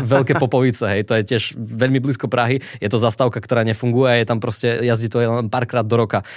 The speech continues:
ako nejaká za-, zaišťka alebo nejaký zájazd. To znamená, že všetky tieto veci si manuálne skúmam cez Google Maps a stále používam v podstate ten taký distančný, ehm,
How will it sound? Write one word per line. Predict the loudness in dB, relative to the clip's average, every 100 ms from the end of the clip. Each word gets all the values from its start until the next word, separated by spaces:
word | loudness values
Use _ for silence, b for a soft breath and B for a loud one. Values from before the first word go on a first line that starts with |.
| B
ako | -4 0
nejaká | 0 2
za-, | 2 2 0 0
zaišťka | 2 2 0 -2
alebo | -2 0
nejaký | -2 0
zájazd. | 2 2 0 -8 B B
To | 0
znamená, | 2 2
že | 2
všetky | 0 -2 -2
tieto | -2 0 0
veci | -2
si | -2 0
manuálne | 2 4 4 4 2 0
skúmam | -2 -2 -2
cez | -2 -4
Google | -4 -2 0
Maps | 0 -2 -4 B B
a | -8
stále | -2 -2
používam | 0 -2 0 0 -2
v | -4
podstate | -2 -2
ten | -2 -4
taký | -4
distančný, | -6 -8 -6 -4 -4 -2 -4 -4 b b b -8
ehm, | -4 -2 -2 -2 -4 -10